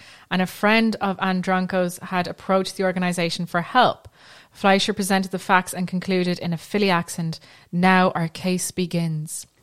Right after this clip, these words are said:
So the C B S correspondent Richard races around the room to get all the theories. "Murder or suicide?" he's asking club members as they tuck into plates of chicken marsala. "Murder," they all blurt out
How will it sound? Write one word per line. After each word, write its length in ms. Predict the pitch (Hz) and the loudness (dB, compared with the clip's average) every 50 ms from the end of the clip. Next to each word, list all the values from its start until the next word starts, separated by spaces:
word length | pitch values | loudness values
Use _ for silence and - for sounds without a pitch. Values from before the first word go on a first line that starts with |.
| - - - - - - - - - | -20 -20 -18 -18 -18 -18 -20 -16 -12
So 360 | - - - 202 196 196 196 | -4 2 4 6 6 6 4
the 120 | 190 196 190 | 4 0 0
C 200 | - - 262 254 | 0 2 2 2
B 160 | 226 233 226 | 4 6 6
S 220 | 220 214 208 - | 6 6 4 0
correspondent 760 | - 214 202 185 185 - - - 214 214 220 214 208 202 - | 0 2 2 2 2 2 2 2 4 4 4 2 0 0 -2
Richard 640 | - 185 185 202 208 202 - - 214 208 220 208 | -2 0 0 0 0 0 0 0 0 2 0 0
races 420 | 208 196 196 196 196 202 196 - - | -2 0 2 4 4 2 2 -2 -2
around 220 | 196 196 185 185 | -2 0 0 0
the 80 | 175 175 | 0 -2
room 400 | 170 180 196 196 196 196 196 190 | 0 2 2 4 4 4 2 0
to 180 | - - 190 | -2 -4 -4
get 220 | 185 - 185 175 175 | -2 0 0 2 2
all 120 | 170 170 | 0 0
the 100 | 170 165 | -2 -4
theories. 720 | - - - - 240 233 233 226 233 226 220 220 214 - - - - - _ - | -6 -8 -8 -2 2 4 4 4 4 4 2 0 -2 -6 -12 -20 -20 -20 _ -2
"Murder 320 | 190 190 185 175 175 165 165 | 0 2 2 2 2 0 -2
or 60 | 170 | -2
suicide?" 680 | - - - 233 226 226 220 - - 226 220 214 214 | -2 0 2 2 4 4 2 2 0 0 2 2 0
he's 160 | 208 220 208 220 | -2 -4 -2 2
asking 360 | 208 202 208 - - 202 196 | 2 2 2 0 -2 -4 -4
club 240 | - - 196 190 196 | -2 -2 -2 0 2
members 360 | 190 190 190 185 190 185 185 | 2 2 2 0 0 -2 -2
as 120 | 160 180 | -4 -4
they 120 | - 175 170 | -4 -4 -4
tuck 400 | - - - 208 196 190 - - - | -4 -4 -2 -2 -2 -2 -4 -10 -6
into 340 | 180 180 180 175 - 185 175 | -4 -4 -4 -4 -4 -6 -8
plates 360 | - - 170 165 160 - - | -6 -4 -4 -4 -4 -6 -10
of 120 | - - | -12 -10
chicken 420 | - - 170 156 - 165 160 160 - - - - - _ - | -10 -8 -8 -6 -6 -6 -6 -8 -8 -12 -20 -20 -20 _ -8
marsala. 440 | 170 170 - - 147 147 - 98 - _ _ - - - - - - - - - | -8 -6 -4 -4 -6 -6 -6 -10 -14 _ _ -20 -20 -20 -20 -20 -20 -12 -2 4
"Murder," 580 | 190 208 220 226 233 240 254 240 240 240 214 - | 8 8 10 10 10 10 10 8 8 8 6 4
they 200 | 220 226 214 214 | 4 6 8 8
all 140 | 214 214 | 8 8
blurt 200 | 202 208 208 202 | 6 6 4 6
out 240 | 202 202 196 196 196 | 8 8 8 6 6